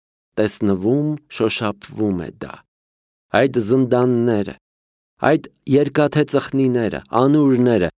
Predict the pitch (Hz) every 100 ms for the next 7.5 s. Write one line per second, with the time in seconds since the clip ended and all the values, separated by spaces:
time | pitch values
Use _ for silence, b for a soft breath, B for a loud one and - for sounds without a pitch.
0 | - 110 110 101 139 151 - 131 110 117
1 | 117 123 107 120 135 135 110 98 117 127
2 | - - 131 - 123 123 135 107 110 107
3 | - 123 113 101 123 135 117 95 _ _
4 | - 131 - 127 131 127 131 139 170 180
5 | 147 131 143 135 - 113 127 127 123 117
6 | 147 - 123 - 123 113 120 117 104 165
7 | 139 123 131 139